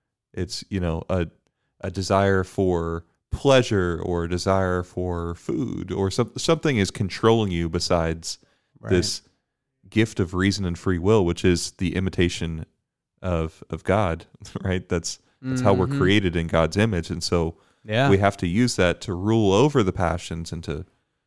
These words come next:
Speaker 1: to bridle them like wild horses.
Speaker 2: Right.
Speaker 1: To, to funnel their power towards good things. So
Speaker 2: Yeah.
Speaker 1: even, like, I know I'm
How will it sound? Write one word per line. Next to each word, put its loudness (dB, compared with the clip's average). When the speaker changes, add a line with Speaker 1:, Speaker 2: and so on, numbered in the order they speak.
Speaker 1:
to -8
bridle 2
them -2
like -8
wild -2
horses. -4
Speaker 2:
Right. -4
Speaker 1:
To, 0
to -12
funnel 2
their 2
power 2
towards -4
good -4
things. -2
So 2
Speaker 2:
Yeah. 4
Speaker 1:
even, 0
like, -2
I -4
know 0
I'm -4